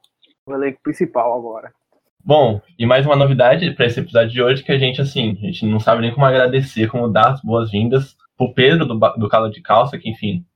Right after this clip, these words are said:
Speaker 2: aceitou o convite, assim, com muita alegria, com, com, a gente convidou, ele já veio aqui, já aceitou. Ele que é um grande torcedor e sofredor do Tottenham, né, porque torcer pro Tottenham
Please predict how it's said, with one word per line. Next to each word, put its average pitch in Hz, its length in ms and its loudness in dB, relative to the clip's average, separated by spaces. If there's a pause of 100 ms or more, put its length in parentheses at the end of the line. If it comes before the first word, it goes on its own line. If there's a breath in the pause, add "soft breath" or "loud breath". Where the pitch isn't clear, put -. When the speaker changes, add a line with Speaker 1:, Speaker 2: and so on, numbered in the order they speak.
(100)
Speaker 2:
aceitou 123 540 2
o 139 120 -4
convite, 110 440 -4
assim, 113 240 -8
com 113 120 -10
muita 107 220 -4
alegria, 123 560 0
com, 107 420 -10 (460)
com, 107 500 -2
a 101 120 -4
gente 98 160 -12
convidou, 110 360 -2
ele 120 120 -2
já 120 140 0
veio 110 320 -4
aqui, 110 200 -10
já 113 100 0
aceitou. 113 600 -2 (280)
Ele 113 140 -2
que 151 60 2
é - 20 4
um 135 60 2
grande 139 200 2
torcedor 120 440 0
e 165 60 2
sofredor 147 420 2
do 139 100 0
Tottenham, 123 380 0
né, 123 140 0
porque 120 380 -6 (380)
torcer 139 340 2
pro 123 140 -2
Tottenham 139 540 0